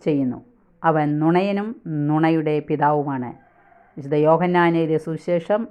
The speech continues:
എട്ടാം അധ്യായം നാൽപത്തിനാലാം തിരുവചനം. മൂന്നാമത്തേത് ആത്മീയ തലമാണ്. സിനിമ കണ്ടിട്ട് വന്നപ്പോൾ മമ്മിയുടെ ചോദ്യത്തിന് മറുപടിയായി സത്യം പറയുകയും തെറ്റിപ്പോയി മേലിൽ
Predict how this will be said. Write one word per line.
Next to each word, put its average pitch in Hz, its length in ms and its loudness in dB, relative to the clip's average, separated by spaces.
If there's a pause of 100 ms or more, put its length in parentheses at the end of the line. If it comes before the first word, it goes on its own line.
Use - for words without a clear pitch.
എട്ടാം 156 380 -2
അധ്യായം 139 460 -4 (160)
നാൽപത്തിനാലാം 160 1160 2
തിരുവചനം. 151 460 0 (580)
മൂന്നാമത്തേത് 196 840 2 (500)
ആത്മീയ 196 500 4
തലമാണ്. 139 560 0 (380)
സിനിമ 147 360 -2
കണ്ടിട്ട് 156 500 -4
വന്നപ്പോൾ 147 760 -2 (800)
മമ്മിയുടെ 196 560 4
ചോദ്യത്തിന് 151 600 0
മറുപടിയായി 151 800 0
സത്യം 180 360 0
പറയുകയും 139 600 -2 (880)
തെറ്റിപ്പോയി 190 760 0
മേലിൽ 160 440 2